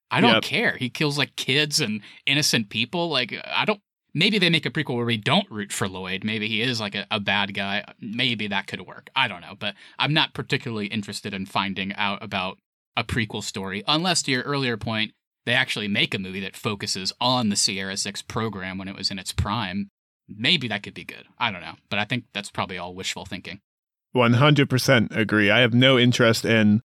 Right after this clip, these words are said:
Speaker 2: the Lloyd Hansen story, a Gray Man story. Like, I, I don't wanna see that at all. I, I like him as a villain, but a full movie dedicated to him does not sound fun to me. As for a sequel with Ryan Gosling back as Sierra Six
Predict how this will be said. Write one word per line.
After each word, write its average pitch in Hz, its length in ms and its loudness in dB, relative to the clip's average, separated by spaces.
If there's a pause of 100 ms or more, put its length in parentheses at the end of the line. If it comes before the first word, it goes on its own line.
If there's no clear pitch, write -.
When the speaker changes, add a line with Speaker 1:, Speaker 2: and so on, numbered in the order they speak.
(200)
Speaker 2:
the 123 100 4
Lloyd 127 320 8
Hansen 117 440 4
story, 104 360 4
a 104 60 6
Gray 110 240 6
Man 101 240 4
story. 98 340 4
Like, 107 120 4
I, 117 80 6 (120)
I 131 80 4
don't 143 100 6
wanna 120 140 6
see 135 180 4
that 120 160 6
at 123 180 4
all. 104 400 4 (200)
I, 127 120 4
I 135 180 8
like 165 200 8
him 156 100 10
as 143 140 8
a 110 60 4
villain, 113 520 6
but 110 280 6 (240)
a 113 80 4
full 131 280 4
movie 117 260 6
dedicated 131 460 4
to 131 60 6
him 135 140 6
does 110 220 4
not 117 220 4
sound 110 260 4
fun 110 180 6
to 107 60 4
me. 110 280 6 (380)
As 175 200 4
for 202 100 8
a 160 60 8
sequel 156 360 6
with 120 120 6
Ryan 123 240 6
Gosling 120 420 6
back 123 220 6
as 123 100 4
Sierra 127 240 6
Six 131 400 4